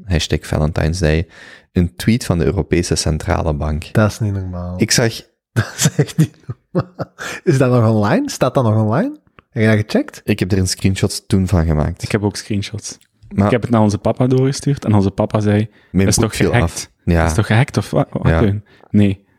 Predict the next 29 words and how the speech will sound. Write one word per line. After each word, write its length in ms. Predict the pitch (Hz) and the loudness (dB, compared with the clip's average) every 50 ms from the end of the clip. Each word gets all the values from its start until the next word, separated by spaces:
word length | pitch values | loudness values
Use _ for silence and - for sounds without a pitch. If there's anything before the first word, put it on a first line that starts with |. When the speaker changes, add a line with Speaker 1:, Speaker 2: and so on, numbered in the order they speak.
| _ _ | _ _
Speaker 3:
nee 160 | _ 107 104 | _ 0 2
papa, 280 | - 98 95 - - 92 | 2 0 -4 -4 -4 -4
dat 100 | 98 95 | -2 -2
is, 180 | - - - - | -2 -4 -6 -2
dat 120 | 117 107 | -2 -2
is 80 | 101 - | 0 -2
de 160 | - - - | -4 -2 0
Europese 420 | 110 98 101 - - 101 101 - | 0 0 0 0 0 -2 -2 -2
Centrale 420 | - - 98 87 - - 98 98 92 | -4 -6 -6 -6 -4 -4 -2 0 0
Speaker 1:
Dat 100 | 107 104 | 0 0
is, 60 | - | -2
Speaker 3:
Bank. 120 | 101 110 - | -6 -8 -4
Speaker 1:
maar 140 | - 117 104 - - - - _ | -4 -4 -4 -4 -10 -20 -4 _
"Roses 440 | 90 90 98 110 143 160 170 151 - | 2 4 4 4 4 2 2 2 2
are 100 | 113 95 | 2 4
red, 200 | 90 95 107 - | 2 2 0 0
violets 420 | - - 85 85 101 117 - - 98 | -2 0 0 0 0 -2 -2 -2 -2
are 80 | 87 90 | -2 0
blue. 280 | - 101 101 107 107 | 0 2 2 2 2
We'll 140 | 104 90 85 | 0 0 -2
keep 200 | - - 90 - | 0 -4 -4 -4
financing 560 | - - 85 95 113 120 120 - - 117 113 113 | -2 -2 0 0 0 0 0 0 0 0 0 0
conditions 540 | - 101 92 87 87 - - 87 92 - | 0 0 2 2 0 0 0 -2 -4 -4
favorable 580 | - - - 76 80 87 95 101 107 117 117 120 | -6 -2 0 2 2 2 2 2 0 0 -2 -2
till 220 | - 104 92 90 | 0 0 0 0
the 120 | 78 87 80 | 0 -2 -4
crisis 460 | - - 78 73 80 85 90 - - | -2 0 0 0 0 0 -4 -8 -10
is 200 | 92 - - - | -10 -10 -10 -14
through." 320 | - - - 85 85 95 | -14 -8 -6 -6 -6 -6